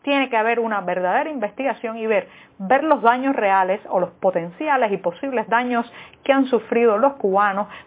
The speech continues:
por algo que parece ser que ha detonado a partir de los diplomáticos, según esta versión canadiense, pero que podría, como dije hace unos, hace un rato, estar afectando a millones de personas en este país. Y con esto me voy rápidamente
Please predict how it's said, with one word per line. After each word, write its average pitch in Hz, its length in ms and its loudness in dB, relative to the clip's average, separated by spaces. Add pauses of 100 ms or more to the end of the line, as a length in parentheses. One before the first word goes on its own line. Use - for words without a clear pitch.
(100)
por 240 180 6
algo 285 380 4 (240)
que 247 400 2 (140)
parece 277 380 2
ser 247 160 -2
que 254 80 -2
ha 247 60 2
detonado 233 640 -4
a 208 100 -4
partir 247 300 -6
de 240 100 -2
los 214 120 -4
diplomáticos, 220 760 -4
según 214 320 -4
esta 214 200 -2
versión 247 380 -4
canadiense, 254 600 -4 (260)
pero 247 220 2
que 226 120 0
podría, 226 520 -2
como 175 220 -6
dije 262 240 -2
hace 226 140 -8
unos, 214 300 -6 (280)
hace - 220 -2
un 262 80 -2
rato, 247 340 2
estar 285 300 -2
afectando 165 640 -4 (160)
a 208 100 4
millones 214 360 2
de 254 80 4
personas 175 480 -4 (180)
en 190 160 0
este 180 260 -4
país. - 240 -6 (360)
Y 277 80 2
con 294 160 4
esto 349 220 4
me 269 180 4
voy 277 200 6
rápidamente 277 880 0